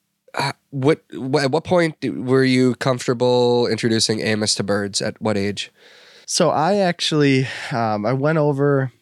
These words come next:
Speaker 2: I think he was nine weeks old. It was a week after I got him. I went over to Sonny Picar's over in Wisconsin,
Speaker 1: Mm-hmm.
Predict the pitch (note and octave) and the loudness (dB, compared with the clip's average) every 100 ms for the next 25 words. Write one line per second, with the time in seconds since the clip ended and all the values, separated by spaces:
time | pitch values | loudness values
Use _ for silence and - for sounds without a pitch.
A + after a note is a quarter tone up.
0 | _ _ - A2 D#3+ E3+ C3+ A2 A#2 A#2 | _ _ -12 -4 -2 0 0 0 -2 0
1 | B2+ B2+ A#2+ - A2+ A2 G2 G2+ G#2+ A#2+ | 0 0 -2 -2 0 0 -2 -6 -4 -4
2 | A#2 A#2 A2+ - A2 G#2+ G2+ G2 G2+ G2 | -2 -2 -2 -2 -2 -2 -2 -2 -2 -4
3 | G2 G2 A#2+ B2+ B2+ A#2+ A2+ - - A#2 | -8 -8 -4 0 0 0 0 -2 -2 0
4 | A#2 A2+ G#2 G2 - C3+ C3 - B2+ - | 0 -2 -4 -8 -2 0 0 -2 -6 -2
5 | G#2 G2+ G2 - A2+ G#2 G#2 G2+ G2+ G2 | 0 0 -2 -6 -6 -4 -2 -2 -2 -6
6 | G2+ D3+ A2 - C#3+ C3 - G2+ A2 G2+ | -8 -8 -4 0 0 0 -4 -4 -4 -6